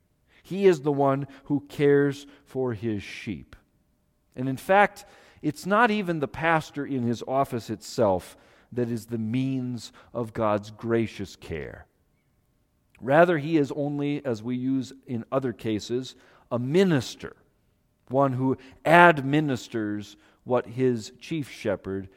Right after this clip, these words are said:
has told him to do. That's why the real means of grace that we love as Christians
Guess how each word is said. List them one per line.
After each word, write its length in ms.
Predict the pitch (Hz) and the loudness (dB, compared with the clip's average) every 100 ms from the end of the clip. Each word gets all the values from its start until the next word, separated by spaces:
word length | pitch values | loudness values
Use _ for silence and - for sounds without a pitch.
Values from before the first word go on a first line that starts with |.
| _ _ | _ _
has 200 | 120 113 | -8 -8
told 360 | - 190 135 90 | 0 2 2 -2
him 180 | 80 | -12
to 120 | 78 82 | -14 -14
do. 180 | 73 - _ _ _ _ _ _ _ _ _ _ _ | -16 -18 _ _ _ _ _ _ _ _ _ _ _
That's 220 | 135 135 | -6 -4
why 160 | 131 123 | 2 2
the 120 | 117 | 2
real 240 | 131 156 139 | 4 4 4
means 420 | 143 147 135 113 | 0 -2 -4 -6
of 180 | 110 101 | -8 -2
grace 580 | 131 143 98 - - - _ - | 2 4 2 -4 -16 -20 _ -8
that 160 | 120 123 | -6 -4
we 140 | 123 | -2
love 300 | 120 156 127 | 4 4 4
as 180 | 95 - | -4 -8
Christians 720 | - 90 - 104 113 123 | -10 -10 -10 -10 -8 -10